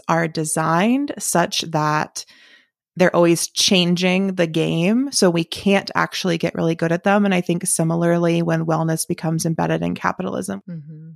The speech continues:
Speaker 1: there's always something new that you must be doing because there needs to be an, you know, a new product, a new market, a new whatever it is explored. And I think,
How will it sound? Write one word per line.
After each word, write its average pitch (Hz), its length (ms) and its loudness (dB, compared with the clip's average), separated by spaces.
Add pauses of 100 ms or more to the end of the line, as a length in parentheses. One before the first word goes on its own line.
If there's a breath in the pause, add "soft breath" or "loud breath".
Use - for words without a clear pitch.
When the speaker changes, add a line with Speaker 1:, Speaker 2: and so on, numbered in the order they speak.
Speaker 1:
there's 190 240 4
always 190 360 6
something 180 400 2
new 170 240 6
that 160 140 2
you 165 120 2
must 160 400 0
be 175 160 2
doing 165 640 2
because 170 460 0
there 160 160 0
needs 160 260 -4
to 180 100 2
be 165 140 2
an, 160 300 2
you 165 140 0
know, 151 120 0
a 165 140 0
new 160 180 0
product, 156 560 2
a 156 80 0
new 151 180 0
market, 151 440 0
a 151 100 0
new 151 180 -2
whatever 80 440 -2
it 90 80 -4
is - 240 -6
explored. 165 920 -2 (1400 loud breath)
And 214 120 4
I 220 140 6
think, 214 460 2